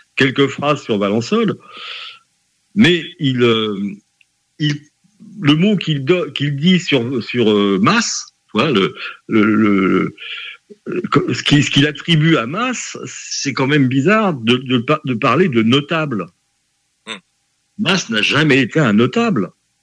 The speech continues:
Speaker 1: Il a jamais été élu, il a jamais, il avait pas une place prépondérante dans, dans, dans la société. C'était un, un agriculteur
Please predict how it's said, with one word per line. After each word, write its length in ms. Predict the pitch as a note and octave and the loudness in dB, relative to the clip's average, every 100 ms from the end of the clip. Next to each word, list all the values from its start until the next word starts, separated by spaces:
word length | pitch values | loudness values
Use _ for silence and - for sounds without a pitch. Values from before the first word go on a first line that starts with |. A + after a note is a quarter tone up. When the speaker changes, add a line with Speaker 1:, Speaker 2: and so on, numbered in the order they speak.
| _ _ _ _ _ _ - | _ _ _ _ _ _ 0
Speaker 1:
Il 120 | A2+ | 0
a 80 | A#2+ | 2
jamais 380 | B2 A2+ A2+ A2+ | 0 -2 0 0
été 320 | F#2 A2+ A2+ | 0 2 4
élu, 540 | A#2 D3 G#3+ A#3+ A#3 | 4 4 4 2 0
il 100 | C3+ | 0
a 220 | A2+ A2+ A2 | 0 0 0
jamais, 440 | A#2+ A#2+ A#2 A2+ | 0 2 2 2
il 280 | A2 A2+ G#2 | 2 0 0
avait 180 | G#2+ G2+ | 0 -2
pas 360 | C#3+ B2+ G#2 - - - - | -2 -2 -6 -12 -18 -20 -6
une 140 | G#2+ | -4
place 220 | - C3 - _ | 0 -2 -4 _
prépondérante 800 | B2+ A#2 B2 A#2+ A#2 C3 C3 A2+ | -4 0 2 2 2 0 2 2
dans, 240 | G2 F#2 | 0 -2
dans, 160 | F#2+ G2 | -4 -2
dans 120 | G2+ | 0
la 120 | G2+ | 0
société. 600 | F#2+ A2 - C3+ A3+ A#3+ A#3 - - - | 0 -2 2 2 2 0 -2 -10 -20 -20
C'était 520 | - G#3 F3+ D#3+ E3 | -6 -4 0 2 2
un, 300 | A#2+ G#2 G2+ | 0 0 0
un 160 | G#2 G#2+ | 0 2
agriculteur 840 | A#2 G#2+ A#2+ E3+ F3 A3+ A3 C#3 | 2 0 0 2 2 0 -2 -8